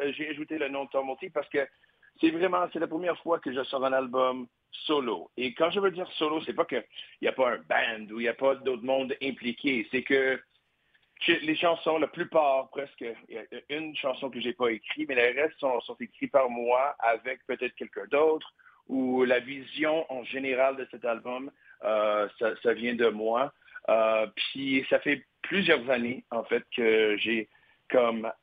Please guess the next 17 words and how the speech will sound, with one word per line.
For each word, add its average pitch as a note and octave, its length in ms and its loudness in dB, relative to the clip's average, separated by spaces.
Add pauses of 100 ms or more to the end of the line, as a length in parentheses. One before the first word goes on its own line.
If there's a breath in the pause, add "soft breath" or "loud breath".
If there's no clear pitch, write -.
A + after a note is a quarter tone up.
(540 loud breath)
j'ai B2 360 2
accumulé C#3 600 4
ces B2 120 0
chansons-là, A#2 640 2
si A2 80 -10
tu G#2+ 160 -6
veux. B2+ 360 4
Euh, A#2 380 6 (140)
puis C3 400 -2
c'était C3+ 260 0
juste, C#3+ 260 0
c'était D3 220 0
le D3 120 -4
temps - 220 4 (200)
de B2+ 80 -4
les B2 140 -4
sortir. C#3 680 -2